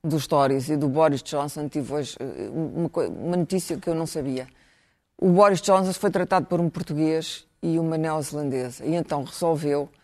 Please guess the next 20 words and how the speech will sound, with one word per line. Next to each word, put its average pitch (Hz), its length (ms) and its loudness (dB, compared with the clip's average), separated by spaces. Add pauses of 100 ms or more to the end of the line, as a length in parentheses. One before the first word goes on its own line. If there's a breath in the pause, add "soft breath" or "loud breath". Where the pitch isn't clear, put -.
(300 soft breath)
ou 170 100 4
foi 165 220 4
obrigado, 135 520 0
não 135 180 -6
sei. 131 360 -16
O, 151 140 -2
a 151 140 2
notícia 160 360 0
dizia, 165 220 -4
era 151 160 -2
do - 80 -4
Guardian, 147 400 -4
que - 80 -12
ele 135 80 -10
foi 151 160 -4
obrigado 147 500 -4
a 151 40 -6
retirar 156 440 2
a 151 60 -2
sobretaxa 170 920 2